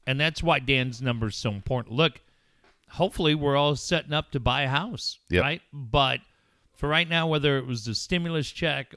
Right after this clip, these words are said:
Speaker 1: or severance pay or what you're doing with unemployment,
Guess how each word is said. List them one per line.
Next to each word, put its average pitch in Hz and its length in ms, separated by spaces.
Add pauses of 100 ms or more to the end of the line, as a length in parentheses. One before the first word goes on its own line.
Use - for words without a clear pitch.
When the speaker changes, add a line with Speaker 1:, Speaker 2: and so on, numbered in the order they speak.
Speaker 1:
or 98 580 (220)
severance 143 520
pay 117 600
or 95 380 (120)
what 123 440
you're 135 120
doing 123 500 (180)
with 120 400 (100)
unemployment, 131 760